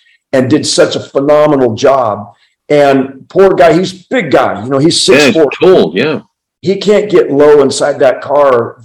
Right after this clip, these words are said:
Speaker 1: all that much. But the worst thing you want is when you're doing a big pipe ramp and getting a lot of air, is to land on your driver's side.
Speaker 2: Yes.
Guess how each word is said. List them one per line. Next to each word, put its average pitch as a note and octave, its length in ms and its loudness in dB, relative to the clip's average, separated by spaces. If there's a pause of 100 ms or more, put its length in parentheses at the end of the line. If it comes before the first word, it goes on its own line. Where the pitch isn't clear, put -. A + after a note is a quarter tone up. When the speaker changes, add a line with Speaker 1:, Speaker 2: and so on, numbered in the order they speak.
Speaker 1:
all B2 200 2
that A#2+ 220 -2
much. C3+ 380 -6
But - 340 0 (480)
the F3 140 0
worst G#3 460 -2
thing E3+ 200 0
you D3 160 0
want B2 340 0
is B2+ 140 -6
when C3+ 80 -6
you're C3+ 100 -4
doing C#3 180 0
a - 60 -2
big D#3 240 -2
pipe D3+ 280 -2
ramp C#3 160 0
and C#3 100 -6
getting A#2+ 180 -4
a A2+ 40 0
lot C#3+ 280 2
of C#3 140 -2
air, C3 460 2 (340)
is D#3+ 280 0
to D#3 100 2
land F3+ 360 0
on E3 160 0
your C3+ 120 -2
driver's A#2+ 640 -2
side. D2 360 -10 (220)
Speaker 2:
Yes. E2+ 320 -8